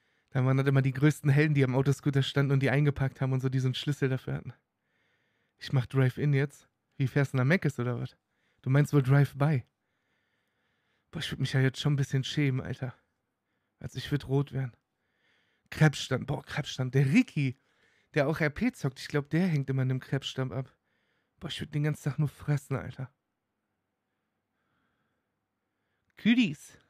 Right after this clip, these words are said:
was ist los? Was das denn jetzt, Herr Kusch? Erst Single Best und dann Liebe schön. Beides ist gut. Beides hat Vor- und Nachteile. Was gibt's denn, Sie Bruder? Und Dark Leader, danke für den Prime vierzehnten.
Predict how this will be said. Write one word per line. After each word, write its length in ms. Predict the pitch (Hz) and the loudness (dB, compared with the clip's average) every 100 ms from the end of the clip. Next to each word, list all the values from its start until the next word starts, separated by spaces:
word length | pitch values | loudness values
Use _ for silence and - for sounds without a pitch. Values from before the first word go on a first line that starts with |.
| _ | _
was 120 | 127 | -10
ist 60 | - | -2
los? 400 | 165 143 - - _ _ _ _ _ _ _ _ _ _ _ _ _ _ _ _ _ _ _ _ _ _ _ _ _ _ - - | 0 0 -2 -20 _ _ _ _ _ _ _ _ _ _ _ _ _ _ _ _ _ _ _ _ _ _ _ _ _ _ -20 -4
Was 100 | 135 | 0
das 160 | 160 156 | 2 4
denn 160 | 170 | 6
jetzt, 180 | 147 - | 6 4
Herr 100 | 143 | 2
Kusch? 260 | - 139 139 | 2 2 2
Erst 180 | 143 | 0
Single 220 | - 165 143 | 2 0 2
Best 260 | 165 165 | 2 0
und 60 | 156 | 0
dann 100 | 151 | 0
Liebe 220 | 151 139 | 0 -2
schön. 360 | - - 147 131 | -2 0 0 0
Beides 380 | 135 131 127 | 0 0 -4
ist 160 | - - | -20 -10
gut. 300 | 127 123 - - | -8 -8 -12 -4
Beides 260 | 139 131 | -2 -2
hat 80 | 139 | -4
Vor- 140 | - 139 | -2 -2
und 80 | |
Nachteile. 400 | 135 131 - 147 - _ _ _ | -2 -4 -8 -12 -14 _ _ _
Was 140 | - | -8
gibt's 180 | 151 - | -8 -4
denn, 140 | 156 147 | 0 2
Sie 80 | |
Bruder? 260 | 139 139 127 - _ _ _ _ _ _ | 2 2 0 -4 _ _ _ _ _ _
Und 180 | - 135 | -6 0
Dark 200 | 151 160 | 2 2
Leader, 200 | 156 147 | 0 0
danke 180 | 139 143 | 0 -2
für 100 | - | -2
den 80 | 143 | -2
Prime 320 | - 147 151 | -2 -2 0
vierzehnten. 580 | 135 - 143 - - - | -2 -4 -8 -8 -14 -14